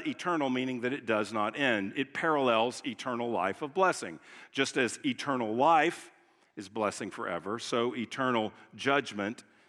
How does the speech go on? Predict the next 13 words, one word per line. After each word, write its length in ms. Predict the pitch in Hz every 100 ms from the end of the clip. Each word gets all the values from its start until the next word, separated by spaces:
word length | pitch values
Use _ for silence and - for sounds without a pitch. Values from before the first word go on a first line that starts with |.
| _
is 500 | - 101 104 101 - - _ _ _ _ _ _ _ _ _ _ _
presumably, 920 | - 107 - 156 160 131 110 104 101 107 - - _ -
uh, 360 | 98 95 90 - - _ _ - 120 -
this 320 | 110 117 -
sort 380 | - - 156 127
of 200 | 117 104 - _ _ _ _
endless, 760 | 143 156 165 160 165 - - - _ _ _ _ _ -
indescribable 1160 | 117 117 104 - 139 131 135 135 123 131 127 123 _ _ _ _ _ _ _ _ _ _ -
torment 640 | - 127 101 69 64 - - _ _ _ _ _
of 120 | 87
our 120 | 95
beings 760 | 92 107 101 76 65 65 - - _ _ _
forever. 400 | _ 95 - -